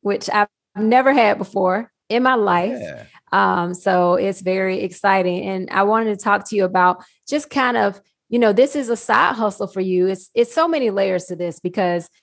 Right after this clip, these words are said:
Speaker 1: not only are you caring about people's health, which is something you didn't see yourself getting into, um, but the pandemic brought that out. But also now you have a side hustle. You already have a business, uh, a couple of businesses, and now you have a side hustle.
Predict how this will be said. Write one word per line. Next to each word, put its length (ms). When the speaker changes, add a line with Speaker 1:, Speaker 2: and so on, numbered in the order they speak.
Speaker 1:
not 260
only 300
are 40
you 160
caring 320
about 280
people's 300
health, 360
which 180
is 140
something 400
you 400
didn't 260
see 180
yourself 460
getting 300
into, 560
um, 580
but 140
the 60
pandemic 560
brought 260
that 240
out. 440
But 120
also 320
now 160
you 180
have 160
a 60
side 320
hustle. 480
You 160
already 460
have 200
a 60
business, 600
uh, 200
a 80
couple 300
of 80
businesses, 600
and 140
now 140
you 200
have 180
a 40
side 300
hustle. 360